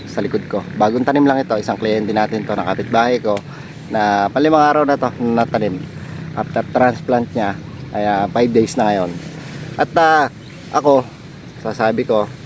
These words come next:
by iba-iba na distansya ang, ah, bawat, ah, may mga farm owner ng kalamansi farm sa pagtatanim nila ng kalamansi. Ah, lal-, lalong-lalo na yung, ah, may-ari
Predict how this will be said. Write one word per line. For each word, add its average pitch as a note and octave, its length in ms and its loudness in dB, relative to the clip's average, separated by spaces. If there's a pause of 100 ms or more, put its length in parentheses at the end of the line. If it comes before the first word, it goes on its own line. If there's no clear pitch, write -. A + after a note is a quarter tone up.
(560)
by C3 320 4
iba-iba C3+ 480 4 (400)
na G#2+ 440 4
distansya A2+ 680 0
ang, G#2 120 -2
ah, G2 240 2
bawat, A2 480 4
ah, G2 800 -2
may A#2+ 240 2
mga A2 360 -2
farm A#2+ 280 0
owner A#2 440 0
ng G#2 280 -2
kalamansi A2+ 480 -2
farm A2+ 240 2 (520)
sa - 120 -10
pagtatanim A2 520 0
nila A2 280 -2
ng G#2+ 80 0
kalamansi. C3 400 2 (680)
Ah, A#2+ 240 4
lal-, B2 300 4
lalong-lalo C#3 560 6
na A#2+ 160 4 (400)
yung, G#2 160 -4
ah, G#2 240 6
may-ari A2 500 4